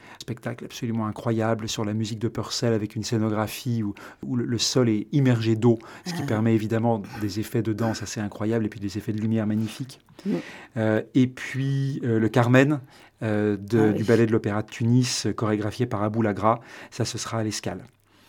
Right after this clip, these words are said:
Speaker 1: De la musique dans la programmation, bon, euh, le, le grand temps fort, ce sera Thomas Dutronc pour deux représentations à la Halle au Grain, mais également du classique et du jazz avec Waves of Light, euh, des éléments et de Paul Lay,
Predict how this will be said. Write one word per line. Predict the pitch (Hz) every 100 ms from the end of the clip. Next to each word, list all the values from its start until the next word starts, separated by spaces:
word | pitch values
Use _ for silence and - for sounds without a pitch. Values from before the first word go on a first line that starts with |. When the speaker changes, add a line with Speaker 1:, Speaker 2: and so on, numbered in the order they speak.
| - - - -
Speaker 1:
De | 131
la | 156
musique | 147 120 202 - -
dans | 123
la | 107
programmation, | 104 117 104 110 104 - 131 160
bon, | 110 110 104
euh, | 95 98 - - 135
le, | 139
le | 127
grand | 107 113
temps | 117 110
fort, | - 123 120
ce | 117
sera | - 110
Thomas | 110 110 107
Dutronc | 110 - 143
pour | 143 110
deux | 110
représentations | - 107 104 107 98 -
à | 110
la | 104
Halle | 104
au | 110
Grain, | 120 156 - _ _ -
mais | 123 127 143 139
également | 127 120 117 127 131
du | 120
classique | 123 107 - 143 151
et | 127
du | 113
jazz | 104 113 117 123
avec | 110 104
Waves | 113 104
of | 107 104
Light, | 107 113 120 123
euh, | 104
des | 107 107
éléments | 107 107 110
et | 107
de | 98
Paul | - 104
Lay, | 107 113 120